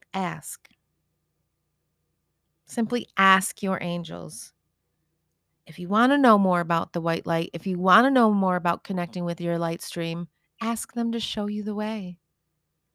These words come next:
Let them know you're ready to explore more. You're in control of this exploration. This is your journey. Take baby steps,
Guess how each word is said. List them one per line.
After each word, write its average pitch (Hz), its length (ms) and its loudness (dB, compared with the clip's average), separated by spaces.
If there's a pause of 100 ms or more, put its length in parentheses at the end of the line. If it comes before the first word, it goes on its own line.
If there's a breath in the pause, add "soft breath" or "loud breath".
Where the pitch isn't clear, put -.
(180)
Let 202 280 4
them 269 180 2
know 247 200 4
you're 233 220 2
ready 214 380 -2
to 196 200 -8
explore 196 540 -6
more. 196 500 -8 (760)
You're 262 360 2
in 330 140 -6
control 277 720 -4 (140)
of 202 140 -2
this 202 180 -4
exploration. 196 840 -6 (260)
This 233 240 -2
is 196 180 -4
your 196 320 0
journey. 190 600 -8 (1040)
Take 180 240 -10
baby 196 260 0
steps, - 640 -6